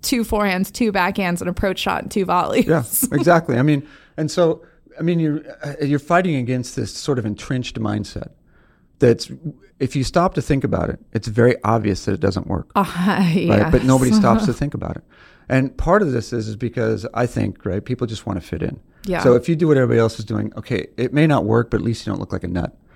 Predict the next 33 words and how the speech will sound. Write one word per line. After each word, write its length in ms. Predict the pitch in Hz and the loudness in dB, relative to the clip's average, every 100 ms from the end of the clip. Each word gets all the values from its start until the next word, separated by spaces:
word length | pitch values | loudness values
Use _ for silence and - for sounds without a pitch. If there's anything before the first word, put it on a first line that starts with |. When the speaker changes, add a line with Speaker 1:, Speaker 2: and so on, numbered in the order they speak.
| - _ _ _ | -20 _ _ _
Speaker 2:
But 120 | 120 | 2
if 120 | 113 | 2
you 120 | 156 185 | 2 4
go 140 | 175 | 6
off 240 | 131 127 - | 6 4 0
and 100 | 110 | -4
you 60 | |
just 140 | 101 - | -4 -2
do 100 | 107 | 0
your 160 | 95 | 2
own 100 | 90 | 0
thing, 240 | 87 127 95 | 0 2 2
if 80 | |
you 80 | 98 | -2
say, 140 | 98 101 | 0 2
"I'm 160 | 101 | 4
not 120 | 127 | 0
gonna, 200 | 104 98 - | -2 -6 -8
I, 100 | 101 - | -10 -4
I'm 100 | 120 | -2
not 140 | 104 | -2
doing 180 | 101 98 | -4 -6
this 140 | 87 | -6
drilling 280 | - 92 92 | -8 -8 -6
anymore. 360 | 92 92 95 92 | -6 -6 -4 -4
I 80 | 101 | -4
don't 100 | 98 | -4
know 60 | |
what 160 | 92 101 | -2 -2
I'm 100 | 101 | -2
gonna 160 | 101 | -4
do," 200 | 95 98 95 | -4 -4 -4
right? 240 | 98 95 | -4 -4